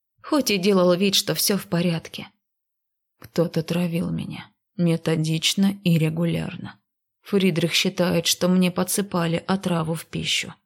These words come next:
Небольшими дозами – чтобы процесс протекал постепенно и был похож на болезнь желудка. Я поначалу думал, что у меня просто изжога. Потом боли стали просто невыносимыми.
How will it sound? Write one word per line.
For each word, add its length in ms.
Небольшими 720
дозами – 560
чтобы 360
процесс 460
протекал 500
постепенно 880
и 160
был 240
похож 500
на 100
болезнь 420
желудка. 580
Я 220
поначалу 540
думал, 320
что 200
у 40
меня 260
просто 460
изжога. 500
Потом 380
боли 240
стали 340
просто 500
невыносимыми. 920